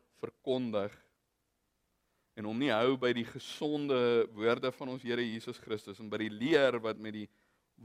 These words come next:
ware godvreesendheid ooreenstem nie, is hy verwaand en sonder begrip en het hy eerder 'n sieklike aptyd vir meningsverskille en stryery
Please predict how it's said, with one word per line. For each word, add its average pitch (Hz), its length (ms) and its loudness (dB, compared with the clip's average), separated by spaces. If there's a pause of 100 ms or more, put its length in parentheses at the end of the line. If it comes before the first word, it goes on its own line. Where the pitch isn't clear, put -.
ware 147 400 4
godvreesendheid 113 1120 -4 (180)
ooreenstem 107 880 -6
nie, 143 120 -20 (1000)
is 101 100 -4
hy 98 80 2
verwaand 147 600 0 (880)
en 98 100 -16
sonder 151 340 -2
begrip 143 400 0 (1080)
en 104 260 -2
het 107 240 -6
hy 104 560 4
eerder 127 460 2
'n 107 40 2
sieklike - 840 -6
aptyd 113 460 0
vir 110 140 -12
meningsverskille 107 880 -6
en 95 160 -8
stryery 104 800 -4